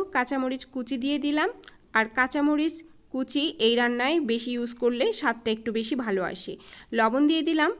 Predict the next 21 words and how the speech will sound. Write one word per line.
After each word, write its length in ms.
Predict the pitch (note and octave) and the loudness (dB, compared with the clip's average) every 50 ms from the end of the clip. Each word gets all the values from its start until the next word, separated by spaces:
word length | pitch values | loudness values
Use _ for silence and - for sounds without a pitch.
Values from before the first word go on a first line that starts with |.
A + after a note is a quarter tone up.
| - - _ - - | -10 -20 _ -10 -8
স্বাদ 220 | - C#4+ B3+ A#3+ A3 A#3 - B3 | 0 2 2 2 2 0 -2 0
অনুযায়ী, 440 | B3+ B3+ B3+ A3 A#3+ A#3 G#3+ A3 E4+ A4+ - - - - - - G3 | 0 0 0 0 0 2 2 2 0 -2 -4 -10 -14 -16 -4 -2 -2
আর 60 | G3 - - - | -2 -2 0 2
তিন 120 | D4 D#4 E4 D#4+ | 4 4 4 4
টেবিল 220 | E4 D#4 D4 E4 D#4+ E4 | 2 0 0 0 2 2
চামচ 240 | D#4 C4+ C#4 D4 D4 - C#4+ | 2 2 2 0 -2 -2 -2
পরিমাণ 300 | C4+ C4+ C4+ C#4 C4+ C4+ C4 B3+ | -2 0 0 0 -2 -2 -2 -2
দিয়ে 140 | C4 C4+ A3+ G3+ | -2 -2 -2 -2
দিচ্ছি 260 | F#3+ F#3+ - - D4 G#4 - - - - - - | -4 -4 -2 -2 -2 -2 -2 -6 -16 -20 -6 0
পেঁয়াজ 260 | B3+ A#3+ A3+ A3 A3+ F#3+ F3 G#3 | 2 2 2 2 0 -2 0 0
বাটা। 260 | G3 F3+ F#3 G#3 C4 G#4 - - - - - _ - - | 0 2 2 2 2 0 -2 -8 -20 -20 -20 _ 0 0
আমি 140 | A#3 A#3+ B3+ B3+ B3 - | 2 2 0 -2 0 2
তুলনামূলকভাবে 880 | D4+ D#4 F4 F4 E4+ F4+ E4 F4 E4+ E4+ E4+ D4 C#4 D#4+ D#4 D4 C#4+ D#4 D4+ D#4 | 4 4 6 6 6 4 6 4 4 4 2 0 -2 -2 -2 -2 -2 -2 -4 -2
পেঁয়াজ 240 | - A#3 A3 G#3+ G3+ G3 | -2 0 0 0 0 0
বাটা 260 | G#3+ G3+ G3 G3 A#3 C#4 D4 - - - - G#3+ | 0 -2 0 0 -2 -2 -2 -4 -6 -4 -4 -4
এক 60 | A3 - | -4 -4
টেবিল 200 | - A#3 B3 C#4 C4+ - | -4 -4 -4 -4 -4 -4
চামচ 320 | C4 B3+ B3 B3+ D4 E4+ - - - - G#3 A#3 | -4 -2 -2 -2 -4 -4 -6 -8 -8 -6 -2 -2
বেশি 220 | A3 A3 A3+ B3 A#3+ | -2 0 0 -2 0
ইউজ 160 | A3 G3+ G3+ - - | 0 0 -2 -2 -2
করেছি 340 | - G3+ G3 F#3+ F#3+ - - | -2 0 0 0 0 0 0